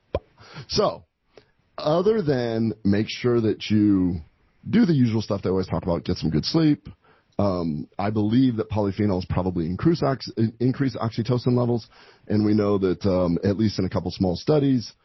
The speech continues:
that you can increase oxytocin through several different smaller polyphenols. And then this final one was that if your microbiome is diverse, you will produce more oxytocin.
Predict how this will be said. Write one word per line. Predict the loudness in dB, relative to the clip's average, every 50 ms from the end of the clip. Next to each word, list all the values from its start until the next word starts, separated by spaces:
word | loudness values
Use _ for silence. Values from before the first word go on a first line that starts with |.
| _ _ _ -4
that | -2 -2 -2 0 0
you | 0 0
can | 0 0 0
increase | 0 0 0 0 -2 -2 -2
oxytocin | -2 -4 -4 -4 -4 -4 -2 0 0 0 0 -2 0 0 0 -2 0
through | 0 2 2 2 2 0 -2 -6 -8 -6
several | -6 -4 -2 -2 -2 0 0 -2 -2
different | -2 -2 -2 -2 -2 -4 -2
smaller | -2 0 0 2 2 2 0 0 -2 -4
polyphenols. | -4 -4 -2 0 0 0 0 0 0 0 0 -2 -4 -8 -14 -20 -20 -20 -12 -6
And | -2 0
then | 2 2
this | 0 0 -2
final | -2 -2 -2 0 0 0 0 0
one | 0 0 0 0
was | 0 2 2 2 0 -2 -4 -6 -6
that | -2 -2 -2 0 -2
if | -2 0 2
your | 2 2 2 2 0 -2 -2
microbiome | -2 -2 -2 -2 0 -2 -2 0 -2 -2 -2 0 0 0 0 -2 -2
is | -2 -4 -2 0
diverse, | 0 0 2 2 2 0 0 -4 -6 -2
you | 0 2 2
will | 2 2 0 0
produce | -2 0 0 0 0 0 0
more | 0 0 0 -2
oxytocin. | -2 -4 -4 -4 -2 -2 -2 -4 -6 _ _ _ _ _ _ _ _ 0 0 0 0 0 -6